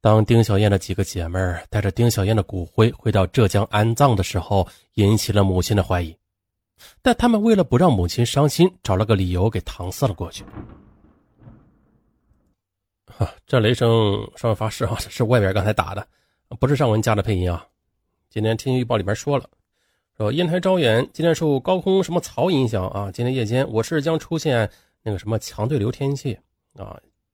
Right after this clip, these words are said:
并且伴有那个，呃，什么八到十级的雷雨大风啊之类的。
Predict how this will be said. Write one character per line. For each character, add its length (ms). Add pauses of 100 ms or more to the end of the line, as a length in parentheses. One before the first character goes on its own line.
(100)
并 140
且 240 (100)
伴 180
有 200
那 140
个， 220 (600)
呃， 240
什 140
么 120
八 180
到 140
十 260
级 140
的 520 (220)
雷 280
雨 120
大 140
风 200 (280)
啊 240
之 100
类 140
的。 100